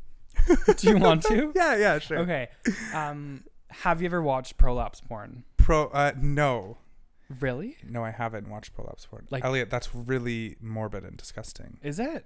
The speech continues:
Speaker 2: No, sorry. Not if you like it.
Speaker 1: <laughs> No, I just mean, like, I just mean, like, those, like, budding rose, like,
Speaker 2: Oof.
Speaker 1: that kinda shit. It's really upsetting.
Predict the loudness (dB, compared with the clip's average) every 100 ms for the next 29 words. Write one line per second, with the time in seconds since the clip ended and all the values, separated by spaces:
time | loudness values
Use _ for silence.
0 | 2 8 8 8 4 2 2 -2 0 0
1 | 4 4 4 0 -6 -12 -10 8 10 12
2 | 10 8 8 6 2 -2 -2 0 0 -2
3 | 0 4 6 8 6 4 -2 -4 -2 -2
4 | -6 -10 -8 -4 -2 -2 -4 -4 -2 -4
5 | -4 -6 -2 0 0 0 0 0 -2 -6
6 | -8 -10 -10 -12 -18 -18 -8 -2 0 10
7 | 12 12 10 4 0 -8 -14 -12 -8 -2
8 | -2 -2 -2 -4 -4 -6